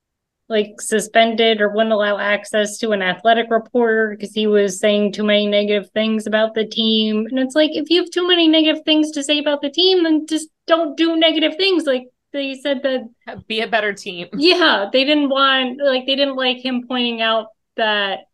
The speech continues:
Speaker 1: it made the Orioles look like they were cheap. And they have the twenty-ninth payroll out of thirtieth. It's like, well, then you are cheap. There's a way to fix that. And so, like, even to the Wilpons' credit,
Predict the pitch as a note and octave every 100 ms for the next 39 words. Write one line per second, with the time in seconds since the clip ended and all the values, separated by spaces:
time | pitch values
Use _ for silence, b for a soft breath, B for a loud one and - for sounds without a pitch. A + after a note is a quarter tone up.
0 | _ _ _ _ C4 B3+ B3+ A#3 B3 B3
1 | A#3+ A#3 A3 G#3 A3 G#3+ G#3+ G3+ G#3+ G3
2 | G3 F#3+ B3+ G3+ - - _ C#4 B3+ B3+
3 | B3+ C4 C4 C4+ - B3+ C4+ C4 B3+ A#3+
4 | A#3+ A#3 B3 - _ - D#4 B3 A#3+ A3+
5 | A3 A3 A#3 C4+ C4+ B3+ G3 G3+ C4+ C#4+
6 | D#4+ D#4+ F#4 F#4 F#4 F#4+ - G#4 G#4 D#4+
7 | A#3+ B3 B3 C#4+ E4 E4 E4 E4 _ _
8 | F#4+ F#4+ - - - F3+ - - - C4
9 | B3 B3 B3+ - C#4+ C4+ B3+ B3 B B
10 | B _ - C#4+ D4 E4+ G4 G4 F4 C4
11 | B3 C4 B3+ A#3+ A#3 A#3 G#3 G3+ G3 -
12 | - C4+ G#3+ F3+